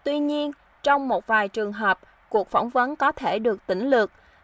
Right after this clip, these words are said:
Trường hợp này đã có từ lâu. Tuy nhiên, thông báo này sẽ giúp các viên chức xét duyệt hồ sơ xác định khi nào thì cho phép bỏ qua phỏng vấn.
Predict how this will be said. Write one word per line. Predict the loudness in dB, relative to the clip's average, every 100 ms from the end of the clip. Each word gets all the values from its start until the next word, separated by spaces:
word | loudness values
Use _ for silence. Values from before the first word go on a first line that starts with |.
| _
Trường | 2 2
hợp | 4 0
này | 2 0 2
đã | 0 2
có | 2 2
từ | 2 0
lâu. | 4 4 4 2 _ _ -4
Tuy | -2
nhiên, | 0 -2 -4
thông | -6 0
báo | 2 2
này | 0 -4
sẽ | -2 -4
giúp | -2 -4 -2
các | -2 -2
viên | -6 -4
chức | -6
xét | -2 -2 0
duyệt | -4
hồ | -2 -4 -2
sơ | 0 0
xác | 0 0
định | 0 0
khi | -2 -4
nào | 0 0 0 -2 -16 _
thì | 0 0
cho | 4 2
phép | 4 -2 0
bỏ | -2
qua | -2 -4
phỏng | -4 -6 -4
vấn. | -2 -4